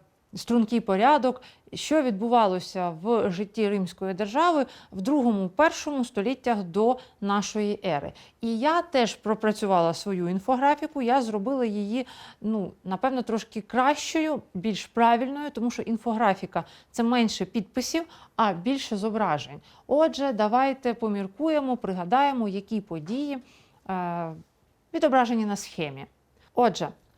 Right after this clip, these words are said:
хто ці двоє діячів, які були активні протягом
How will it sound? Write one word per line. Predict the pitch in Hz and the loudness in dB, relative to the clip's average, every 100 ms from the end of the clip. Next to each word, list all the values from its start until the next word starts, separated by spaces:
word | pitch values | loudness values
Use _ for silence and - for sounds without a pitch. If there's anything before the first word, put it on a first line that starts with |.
| _ _ _ | _ _ _
хто | - - 302 | -8 -2 0
ці | 302 240 | -2 -4
двоє | 214 226 202 | 0 0 0
діячів, | 180 185 180 - 330 330 _ _ - | -2 -4 -4 -2 -4 -4 _ _ -6
які | 208 208 277 | -6 -4 -4
були | 254 202 226 240 | -4 -2 0 0
активні | - 190 - 269 311 294 277 269 - | -2 -6 -6 -4 -4 -4 -4 -6 -6
протягом | 196 240 240 196 185 180 | 0 0 2 -2 -2 -4